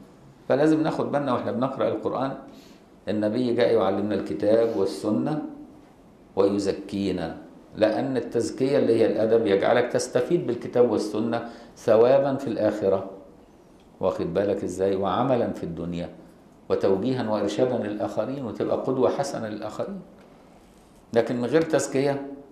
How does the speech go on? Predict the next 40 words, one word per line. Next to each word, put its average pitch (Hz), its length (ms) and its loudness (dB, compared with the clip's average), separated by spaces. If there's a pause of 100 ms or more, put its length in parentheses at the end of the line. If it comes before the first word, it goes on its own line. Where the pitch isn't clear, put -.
تيجي 160 180 4
حتى - 300 0
تقول 143 220 -2
للناس: 139 400 -2
"تؤمر 143 320 2
بالمعروف 131 360 -2
وتنهى 131 120 -2
عن 131 60 -2
المنكر"، 135 180 -2
الناس 135 220 -2
ما 131 60 0
تقبلوش 120 440 0
منك. - 380 -8 (1120)
ليه؟ 127 220 4
لأنه 120 340 2
طالع 135 420 2
من 107 160 -8
إنسان 123 440 -2
مش 135 180 -8
متربي. 170 420 -8 (1300)
عارف 135 300 4
أنت 139 180 -2
لما 117 140 0
تبقى 123 240 0
أنت 120 140 -2
متربي 110 460 2
وقلبك 104 420 2
منور، 113 420 4
والله 104 280 4
لو 101 100 4
قلت 104 280 -2
للناس 104 500 -2
إيه 110 240 2 (200)
يقبلوا 104 420 2
منك، 82 420 -8 (920)
لأنه 107 220 0
طالع 127 320 2
من 107 100 -2
قلبه 123 340 -2
منور 127 380 -2